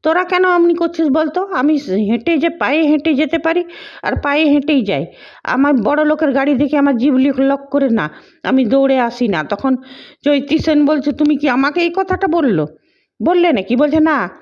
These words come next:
বলছে, "আমি সব বুঝতে পেরেছি।" বলে, "হ্যাঁ, তাহলে খুব ভালো কথা, বুঝেই গেছেন তো।" তারপর দেখা গেল নার্সিংহোমে। নার্সিংহোমে তো ওই, উম, রিসেপশনের যে, আহ,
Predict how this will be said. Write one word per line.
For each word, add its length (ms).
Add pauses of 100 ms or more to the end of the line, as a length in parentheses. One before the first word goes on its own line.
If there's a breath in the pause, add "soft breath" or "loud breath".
(220 soft breath)
বলছে, 160
"আমি 160
সব 200
বুঝতে 320
পেরেছি।" 340
বলে, 180
"হ্যাঁ, 160
তাহলে 300 (160)
খুব 180
ভালো 180
কথা, 300
বুঝেই 360
গেছেন 380
তো।" 180 (760 loud breath)
তারপর 400
দেখা 260
গেল 180
নার্সিংহোমে। 760 (500 soft breath)
নার্সিংহোমে 680
তো 140
ওই, 100 (220)
উম, 180 (280)
রিসেপশনের 600
যে, 120
আহ, 100